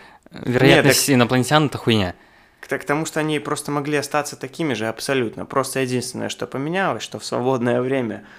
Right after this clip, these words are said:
Speaker 2: от чиллинга и кидания какашками они какого-то хера стоят прямо.
Speaker 1: Ну вот смотри, э, зачем они тогда переселялись на север?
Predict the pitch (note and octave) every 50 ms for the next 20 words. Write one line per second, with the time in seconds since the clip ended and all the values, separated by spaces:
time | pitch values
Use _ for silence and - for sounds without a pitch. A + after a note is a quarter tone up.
0 | - - _ - G#2 - - - - D3+ C#3 C3 A2 G#2+ A2 G#2+ G2+ - - A2+
1 | A2+ A2+ G#2+ A2+ A2+ G#2 - A#2+ A#2+ - D3 E3 - - - B2 B2 B2+ C#3+ D#3+
2 | D#3 - - C#3 B2 B2 - C3 B2+ - - B2+ B2 A#2+ - - - A2 A2 A2
3 | G#2+ G#2+ - - - G#2+ G2 F#2 - - - _ - - - _ C3+ C3+ C3 -
4 | - - C#3 B2 B2 A2+ F#2 - - _ _ _ _ _ _ _ - B2+ A#2 G#2+
5 | B2 A#2+ - C#3+ D3 D3+ D3+ C#3+ C3 C3+ A2+ A2+ A2 - A2 G#2 - - - A2
6 | A2 A#2 A#2+ A2+ G2+ - - - - _ _ _ _ _ _ _ _ _ _ _
7 | _ _ _ _ A#2 A2 G#2 G#2 G#2 G2+ G2+ G2+ G2 F#2+ F#2+ F#2 F2+ F2 - -
8 | - - - G2 F2+ F2+ E2 -